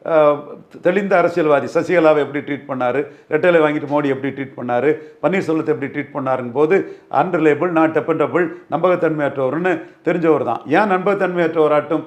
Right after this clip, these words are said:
அன்ரிலையபிள் ஆட்டும் இருக்கிறாரு? அவர் நன்மைக்கு, அவர் வளர்ச்சிக்கு இருக்கிறார். மூஸ் and கவுண்டர் மூஸுங்கிற வார்த்தை தான் அரசியலுக்கு பொருந்தும். அப்போ அவர் நன்மைக்கும் அவர் இதுக்கு இருக்கார். இருபது பர்சன்ட் வந்த பிறகு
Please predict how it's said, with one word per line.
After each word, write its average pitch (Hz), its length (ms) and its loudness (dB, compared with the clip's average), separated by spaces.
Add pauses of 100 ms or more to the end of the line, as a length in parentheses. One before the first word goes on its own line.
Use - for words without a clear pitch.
(240)
அன்ரிலையபிள் 170 460 2
ஆட்டும் 147 220 0
இருக்கிறாரு? 123 420 -2 (240)
அவர் 190 320 2
நன்மைக்கு, 196 360 -2
அவர் 208 220 4
வளர்ச்சிக்கு 190 380 0
இருக்கிறார். 117 320 -4 (340)
மூஸ் 147 240 0
and 190 120 0
கவுண்டர் 170 340 0
மூஸுங்கிற 151 280 0
வார்த்தை 156 280 2
தான் 185 100 4
அரசியலுக்கு 151 400 -2
பொருந்தும். 113 380 -8 (300)
அப்போ 202 200 0
அவர் 208 220 4
நன்மைக்கும் 202 400 -4
அவர் 196 280 2 (400)
இதுக்கு 180 220 0
இருக்கார். 139 280 -2
இருபது 196 320 2
பர்சன்ட் 196 200 -6
வந்த 160 220 0
பிறகு 123 640 -2